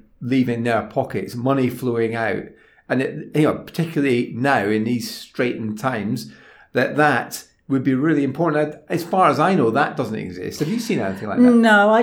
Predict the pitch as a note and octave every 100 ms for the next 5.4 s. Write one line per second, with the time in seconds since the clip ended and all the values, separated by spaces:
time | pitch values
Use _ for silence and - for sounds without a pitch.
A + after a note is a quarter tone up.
0 | A3 A#3 C4+ C4+ C#4 C4 B3 A#3+ A#3 -
1 | - A3+ - - G3+ F3+ - F3+ D#3 -
2 | - A#3 A3+ A3 A#3+ D4 D#4 - G3+ G3
3 | G#3 B3+ A3 D#3+ - A3+ F3+ G3 B3 C#4
4 | C#4+ C4+ G#3+ A3+ G3 F3+ F#3+ - A#3+ A#3
5 | B3+ A#3+ A#3 A#3